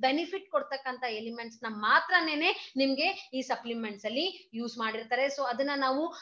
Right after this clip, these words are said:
ಐಸೋಲೇಟೆಡ್ ಸೋಯಾ ಪ್ರೋಟೀನ್ ಅಂತ ಹೇಳ್ತೀವಿ. ಐಸೋಲೇಟೆಡ್ ಸೋಯಾ, ಸೋಯಾ ಬೀನ್‌ಗೂ ಐಸೋಲೇಟೆಡ್ ಸೋಯಾ ಪ್ರೋಟೀನ್‌ಗೂ ಇದೇ ವ್ಯತ್ಯಾಸ. ಸೋಯಾ ಬೀನ್ ಅಲ್ಲಿ ಪ್ರೋಟೀನ್ ಜೊತೆಗೆ ನಿಮ್ಮ ದೇಹಕ್ಕೆ ಹಾನಿ ಮಾಡ್ತಕ್ಕಂಥ ಎಲಿಮೆಂಟ್ಸ್ ಕೂಡ ಇರತ್ತೆ. But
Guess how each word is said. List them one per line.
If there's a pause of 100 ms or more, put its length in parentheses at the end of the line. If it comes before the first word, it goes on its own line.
(100)
ಐಸೋಲೇಟೆಡ್
ಸೋಯಾ
ಪ್ರೋಟೀನ್
ಅಂತ
ಹೇಳ್ತೀವಿ. (360)
ಐಸೋಲೇಟೆಡ್
ಸೋಯಾ, (220)
ಸೋಯಾ
ಬೀನ್‌ಗೂ (140)
ಐಸೋಲೇಟೆಡ್
ಸೋಯಾ
ಪ್ರೋಟೀನ್‌ಗೂ
ಇದೇ
ವ್ಯತ್ಯಾಸ. (340)
ಸೋಯಾ
ಬೀನ್
ಅಲ್ಲಿ
ಪ್ರೋಟೀನ್
ಜೊತೆಗೆ
ನಿಮ್ಮ (120)
ದೇಹಕ್ಕೆ
ಹಾನಿ
ಮಾಡ್ತಕ್ಕಂಥ
ಎಲಿಮೆಂಟ್ಸ್
ಕೂಡ
ಇರತ್ತೆ.
But